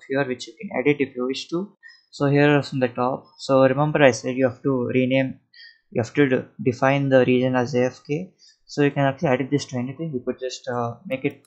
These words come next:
pool, but then your world guard region needs to be named A F K pool. And this is the crate name actually. So this is actually the placeholder for, uh, s-, hashtag C. So, like, you can see this, uh, placeholder.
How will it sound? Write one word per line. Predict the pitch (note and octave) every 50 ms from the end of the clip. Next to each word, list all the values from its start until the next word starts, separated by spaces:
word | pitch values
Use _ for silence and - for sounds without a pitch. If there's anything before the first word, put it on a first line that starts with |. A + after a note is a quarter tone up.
| _
pool, | - D3 D3+ D#3+ D3 C3 - - _ _ _ -
but | A2+ C3 C3
then | C#3+ C#3+
your | C3+ B2+ A#2+
world | B2 C3 C3 C3 B2+
guard | C#3 C3+ C3 C3
region | B2 B2 A#2+ C3+ C3 B2
needs | B2 B2 B2 -
to | - B2
be | B2 C3 B2
named | B2 B2 B2 B2 B2 A#2+
A | - A#2+ B2
F | B2+ - - _
K | - A#2 - _ -
pool. | B2+ B2+ C3+ C#3 D#3 - _ _ _ - _ _ _ _ _ _ _ _ _ C#3+
And | C#3 C#3+
this | C#3+ C#3+
is | C#3+
the | E3
crate | D3 - - C#3+ C#3 C#3 D3 -
name | D3 C#3+ C3+ C3
actually. | A#2+ A#2 A#2+ - - B2 C3 D3+ F#3 F#3+
So | - - C3+ B2+ B2+
this | B2+ A#2 C3+
is | C3
actually | B2+ B2 - - - C#3 B2+
the | - - A#2+
placeholder | B2+ C3 B2 - C3 B2+ B2+ B2+ C3+ B2+ B2
for, | - - C3+ C3 C3 C3 C3+ _ - B2
uh, | B2 B2
s-, | A#2+ - - - - - _ _ _ _ _ _ _ _ -
hashtag | B2+ B2+ A#2+ - - C3+ C3+ C3 C3+
C. | - - - D3+ C#3 B2 - - _ _ _ _ _ _ _ _ _ _ _ _
So, | - - - B2+
like, | C3 C3 C#3
you | C3+
can | - - B2 A#2
see | - C#3+ C#3 C3+
this, | C3+ C#3 C3+ C3+ - - _ _ _ _ -
uh, | C3 B2 B2 B2 A#2+ A#2+ B2 B2+ - - _
placeholder. | C#3 C#3 C3 - C#3 C3+ C3 D3 E3 F3+ F3+